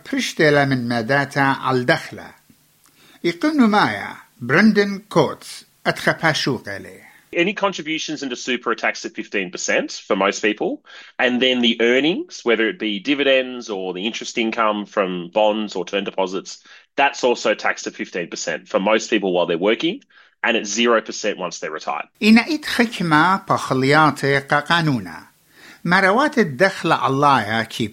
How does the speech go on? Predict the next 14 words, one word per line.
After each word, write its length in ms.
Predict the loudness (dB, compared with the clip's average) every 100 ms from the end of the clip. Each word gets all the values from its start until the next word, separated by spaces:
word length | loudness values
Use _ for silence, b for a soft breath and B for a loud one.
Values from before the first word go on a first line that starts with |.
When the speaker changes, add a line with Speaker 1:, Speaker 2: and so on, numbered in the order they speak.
| -2
Speaker 1:
بري 300 | -2 -2 -4
تلاي 460 | -4 0 2 2 -2
أمونة 460 | -2 0 2 2 4
مداثة 680 | 4 4 2 0 0 -2 -2 B B -4
على 100 | -2
الخكمة 520 | 0 -2 -2 -2 0
مقروياتي 960 | 2 0 0 -2 2 2 2 0 -6 -4
اندوخياتي 840 | -6 -8 -6 -2 0 0 -6 -14
contributions. 880 | -10 -6 -4 -2 -2 -4 -10 -16 -18 -20 B B B B B
وقتي 800 | 2 2 0 -4 -2 -2 -6 _ b b -2
أني 400 | 0 0 -2 -6
تري 400 | -6 0 4 6
مليون 500 | 4 2 0 0 0
قماي 720 | 0 2 4 4 2 -6 -18